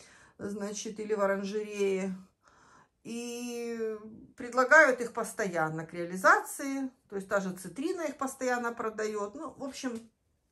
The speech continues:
такие вот себе растения можно для новичковых использовать запросто.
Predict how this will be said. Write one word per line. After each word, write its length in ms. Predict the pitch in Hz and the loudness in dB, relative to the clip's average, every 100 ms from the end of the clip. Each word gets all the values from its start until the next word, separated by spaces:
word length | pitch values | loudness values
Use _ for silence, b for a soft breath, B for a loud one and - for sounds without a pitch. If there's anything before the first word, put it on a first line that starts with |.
| _ _ _ - | _ _ _ -12
такие 240 | 208 208 190 | -10 -2 -2
вот 140 | 190 | -2
себе 240 | - 180 | -6 -2
растения 600 | 175 185 - 330 339 269 254 - B B B | -2 -2 -2 -2 0 0 -2 -6 B B B
можно 360 | 220 294 240 233 | -2 0 0 -2
для 140 | 208 | -2
новичковых 760 | 214 208 208 - 285 302 285 - | -4 -4 -6 -4 -4 -2 -4 -8
использовать 720 | 185 - 233 214 220 214 185 | -10 -4 -4 -2 0 0 0
запросто. 680 | 175 160 156 147 - - 151 | -2 -4 -6 -10 -10 -10 -10